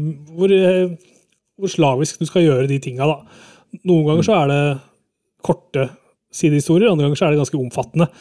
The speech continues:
Speaker 1: som tar lang tid. Så, så det er egentlig opp til deg hvordan du vil, eh, spille og løse spillet. Det er, eh, altså, spillet er helt åpent på absolutt alle måter.
Speaker 2: Ja.
Speaker 1: Du kan ta alle
Speaker 2: Ja.
Speaker 1: bosser,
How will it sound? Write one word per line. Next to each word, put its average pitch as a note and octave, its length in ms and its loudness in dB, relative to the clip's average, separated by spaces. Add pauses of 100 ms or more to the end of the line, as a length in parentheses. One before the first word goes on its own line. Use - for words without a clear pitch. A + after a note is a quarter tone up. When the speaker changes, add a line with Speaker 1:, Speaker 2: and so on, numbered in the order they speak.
(180)
Speaker 1:
som F3 160 0
tar E3+ 120 2
lang B2 180 0
tid. D3 240 -2 (580)
Så, E3+ 540 2 (340)
så - 80 -20
det - 40 -2
er A#3 120 2
egentlig F#3 120 2
opp F3 100 0
til D#3+ 100 -4
deg D#3+ 260 0
hvordan D#3+ 260 2
du D3+ 80 2
vil, D3+ 320 0
eh, D3 320 0
spille D3 300 0
og C3+ 100 0
løse C3 260 -2
spillet. D3 320 0 (160)
Det D#3+ 120 0
er, D3 200 2
eh, D3 340 2 (880)
altså, E3 260 -2 (120)
spillet E3 340 0
er D#3 40 0 (260)
helt E3 340 0
åpent D#3 360 0
på - 200 -4
absolutt D#3 360 -2
alle C3 120 -2
måter. C3+ 320 0 (140)
Speaker 2:
Ja. G2 140 -6 (180)
Speaker 1:
Du E3 80 0
kan E3 160 2
ta D#3 300 0
alle D3+ 200 2
Speaker 2:
Ja. C#3 40 -2
Speaker 1:
bosser, C#3+ 420 -4